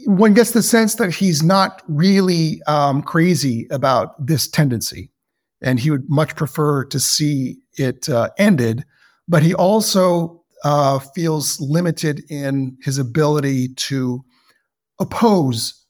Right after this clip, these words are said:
some moves taken by Palestinians uh, in the name of liberation, uh, just because, uh, these,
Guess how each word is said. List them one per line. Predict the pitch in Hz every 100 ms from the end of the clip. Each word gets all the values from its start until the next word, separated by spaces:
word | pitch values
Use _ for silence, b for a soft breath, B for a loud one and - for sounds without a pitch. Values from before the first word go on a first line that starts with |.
| _ -
some | - 196 151 135 127 - _ _
moves | 135 139 131 120 120 - - _ _
taken | - 170 170
by | 127 123
Palestinians | - 135 127 - 139 127 117 113 - b b b b -
uh, | 120 117 -
in | 147
the | 131
name | 131 127 117 117
of | 123 117 113
liberation, | 117 123 117 110 110 - - - _ _ _ _ -
uh, |
just | 151 135
because, | 147 131 143 117 117 165
uh, | 147 127 117
these, | 127 135 120 - -